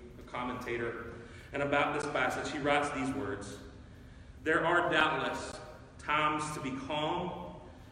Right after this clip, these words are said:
and times to be enthusiastic. But can it be right to give all of our coldness to Christ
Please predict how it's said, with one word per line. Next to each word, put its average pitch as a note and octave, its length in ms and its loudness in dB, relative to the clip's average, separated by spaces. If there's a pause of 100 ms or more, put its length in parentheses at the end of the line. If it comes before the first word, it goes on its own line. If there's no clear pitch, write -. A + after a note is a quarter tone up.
and A#2+ 140 -8
times D#3 360 2
to - 100 -4
be D3 160 -2
enthusiastic. C3+ 840 0 (800)
But C#3 180 -4
can G#3 200 6
it - 120 2
be C#3 60 -2
right B2 420 2 (380)
to - 80 -8
give C#3 280 2
all E3+ 460 2
of - 80 2
our C#3 280 2
coldness D3+ 480 -2
to D3+ 100 -8
Christ C#3+ 460 -2